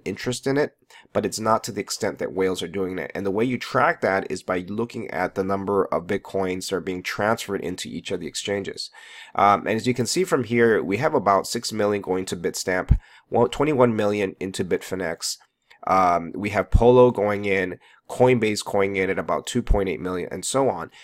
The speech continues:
Now, the question you really wanna ask is, why would whales continue to move Bitcoin, um, into these wallets? And,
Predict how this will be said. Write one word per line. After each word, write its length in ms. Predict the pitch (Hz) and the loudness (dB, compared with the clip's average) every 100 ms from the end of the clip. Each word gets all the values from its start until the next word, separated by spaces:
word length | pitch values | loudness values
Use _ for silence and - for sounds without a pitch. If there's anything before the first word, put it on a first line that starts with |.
| - | -10
Now, 140 | 143 170 | 0 0
the 60 | |
question 480 | 180 196 208 - 147 | 2 2 4 2 2
you 100 | 123 | 4
really 240 | 120 131 127 | 6 6 6
wanna 220 | 107 104 | 4 0
ask 400 | - 92 - - | 2 0 0 -2
is, 140 | 90 | -6
why 400 | - 170 190 202 | -6 -2 2 4
would 200 | 156 - | 2 -2
whales 500 | 92 101 101 95 - - | -2 0 2 0 -4 -10
continue 440 | - 92 - 113 117 | -8 -8 -6 -4 -4
to 140 | 104 | -4
move 320 | 95 95 87 | -2 -4 -4
Bitcoin, 560 | 98 95 - 92 85 85 _ _ _ _ _ _ _ - - | -4 -4 -4 -2 -4 -6 _ _ _ _ _ _ _ -18 -4
um, 260 | - 101 90 | 2 2 0
into 280 | 113 117 110 | -2 -2 -4
these 180 | 98 92 | -4 -2
wallets? 540 | 87 90 - - - - - - _ | 0 0 -2 -6 -10 -12 -20 -20 _
And, 260 | 113 110 104 | -2 0 0